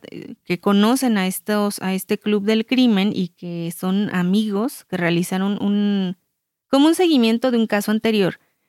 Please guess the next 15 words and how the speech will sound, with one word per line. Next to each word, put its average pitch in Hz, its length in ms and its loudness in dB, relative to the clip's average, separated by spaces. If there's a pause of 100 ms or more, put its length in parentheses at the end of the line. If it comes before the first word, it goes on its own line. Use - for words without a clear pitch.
(160)
Eh, 196 440 2
al 208 160 2
final 226 320 0
terminan 233 440 2
ellos 208 280 0
siendo 185 260 -2
amigos, 240 540 2
terminan 190 560 0
teniéndose 185 560 -2
cariño, 233 600 2
respeto, 214 1000 0
eh, 170 680 -4
se 202 200 -2
ven 233 180 2
frecuentemente 233 960 0